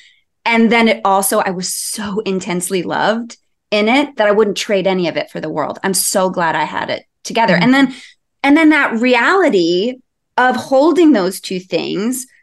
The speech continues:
Speaker 1: pain and joy, it's just, that's what life is. We are
Speaker 2: Mm-hmm.
Speaker 1: just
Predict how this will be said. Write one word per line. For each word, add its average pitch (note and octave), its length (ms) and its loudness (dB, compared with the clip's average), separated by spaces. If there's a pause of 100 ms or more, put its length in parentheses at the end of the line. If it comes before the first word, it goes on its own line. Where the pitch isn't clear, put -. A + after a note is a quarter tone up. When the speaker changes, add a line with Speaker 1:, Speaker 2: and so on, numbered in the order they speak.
(440)
Speaker 1:
pain C4 400 0
and A#3+ 160 2
joy, F#3 640 0 (140)
it's B3 180 -6
just, F4+ 200 -2
that's F#4 180 -2
what D#4+ 420 -2
life C4 380 2 (100)
is. - 480 2
We B3+ 180 0
are D4+ 40 2
Speaker 2:
Mm-hmm. B3+ 80 2
Speaker 1:
just E3+ 420 0